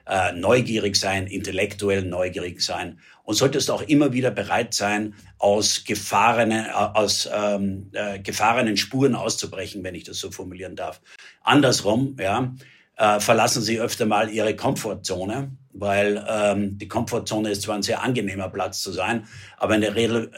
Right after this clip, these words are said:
in der Regel wächst dort wenig. Und wenn sie da rauskommen und neue, sich selbst herausfordern, neue Möglichkeiten sehen, auf einmal stellen sie fest, da gibt's ja Chancen und nicht nur Gefahren.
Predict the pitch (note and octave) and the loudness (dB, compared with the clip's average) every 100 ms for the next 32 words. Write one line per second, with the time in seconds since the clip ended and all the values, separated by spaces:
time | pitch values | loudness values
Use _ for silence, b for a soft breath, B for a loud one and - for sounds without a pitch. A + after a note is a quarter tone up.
0 | - A2 A2 A2+ B2 A2 B2+ - G2+ F2 | -2 2 4 4 4 4 2 2 0 0
1 | F#2 D2+ - - _ _ _ _ _ _ | -6 -8 -14 -20 _ _ _ _ _ _
2 | _ _ - G2+ G2+ B2 A#2+ G#2 G#2 G2 | _ _ -10 -4 2 2 2 2 2 6
3 | B2 - - G#2 A2+ A#2+ b b b b | 4 4 2 2 2 0 b b b b
4 | - A2 G2 G2 A#2+ C#3+ C3 A#2 - G#2 | -2 0 2 6 8 8 6 4 2 0
5 | - A#2+ A#2+ - F#2 F#2 B2 B2+ - F#2+ | 2 2 2 -2 0 4 4 2 2 0
6 | F#2+ G2 F#2 G#2 B2+ G#2+ A#2+ B2 F#2+ G2 | 2 -2 0 2 2 2 -2 -6 -10 -6
7 | F2 E2+ F#2+ F2+ G2+ A2+ G#2+ b b b | -8 -8 -10 -6 -4 -4 -8 b b b
8 | - F#2+ - A#2+ B2+ A#2+ A#2 - A2+ A2+ | -2 -2 2 2 4 2 2 0 -2 -2
9 | A2 G#2 C3 - - - - G#2 A#2+ - | -4 -4 -2 -2 -2 -8 -4 -2 -4 -4
10 | A2+ G2+ - A#2+ C#3+ - G2 F#2 G#2 G2+ | -2 0 0 0 0 -2 -4 -8 -12 -6
11 | A2+ - A2 F2+ F2 - - - | -6 -4 -6 -8 -8 -10 -10 -12